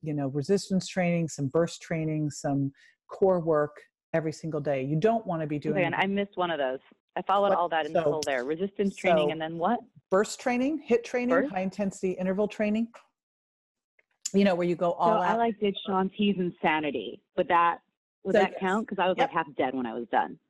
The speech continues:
Speaker 1: That would be it.
Speaker 2: <laughs>
Speaker 1: What you, here's what you don't wanna do. You don't wanna go start running hours a day. You don't wanna do big endurance cardio, because it actually lowers your immune system. Do the short bursts, and it's
Speaker 2: Okay.
Speaker 1: great now that we're home. You could do,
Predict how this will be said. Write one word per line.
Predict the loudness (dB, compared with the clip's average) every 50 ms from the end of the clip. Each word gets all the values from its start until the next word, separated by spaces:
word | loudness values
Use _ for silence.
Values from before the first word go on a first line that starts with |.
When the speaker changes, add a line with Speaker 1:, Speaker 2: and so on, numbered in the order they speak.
| _ -12 -12 -8 -4 -2
Speaker 1:
That | 0 0 0
would | -2 -4 -2
be | 0 2 2 2
it. | 2 2 0 0 0
Speaker 2:
<laughs> | -2 -4 -4 -4 -2
Speaker 1:
What | 0 0 2 2
you, | 2 0 0 0 -2
here's | -4 -4 -4 -4 -4
what | -4 -4 -2
you | -2 -2 0 0
don't | 0 0 0 0 -2 -2
wanna | -4 -4 -2 -2 -4
do. | -4 -2 -2 -2 0 -2 -4 -8 -6 0
You | 0 2 4
don't | 4 2 2 0
wanna | -2 -2 -2 -2
go | 0 0 0 2 2 2
start | 0 -2 -4 0 0 0 0 0
running | -2 -2 -2 -2 -2 -2 -4 -4
hours | -4 -2 0 0 0 -2 -2 -4
a | -4
day. | -2 0 0 0 0
You | 0 -2
don't | -2 -2 0
wanna | 2 2 4
do | 4 4 4 4
big | 4 2 2 2 2 2
endurance | 0 -2 -2 -2 -4 -4 -2 -2 -2 -4 -6 -8 -10 -12 -14 -16 _ -20 -20 _ _ _ _ _ _ _
cardio, | -4 -2 0 0 2 2 2 2 2 2 0
because | -2 -4 -6 -2 0
it | 0
actually | 0 0 -2 -4 -6 -2 -2 0 0
lowers | 0 0 2 2 2 2 2 0 -2 -4 -8
your | -8 -8 -8
immune | -8 -8 -10 -10 -10 -10
system. | -8 -8 -8 -10 -8 -10 -10 -10 -10 -14 -20 _ _ _ _ _ _ _ _ _
Do | 2 4 4 6 4
the | 4 0
short | -2 -2 0 0 0 0 0 0
bursts, | 0 0 0 0 -2
and | -2 -2
it's | -2 -2 -2
Speaker 2:
Okay. | -2 -2 -2 -2
Speaker 1:
great | -2 -4 -4 -4 -6 -6 -4
now | -2 0 0 0
that | 0 -2
we're | -4 -4 -6
home. | -8 -6 -4 -2 -2 0 -2 -2 -2
You | -2 -4
could | -2 -2 -2 -2
do, | 0 0 2 2 2 0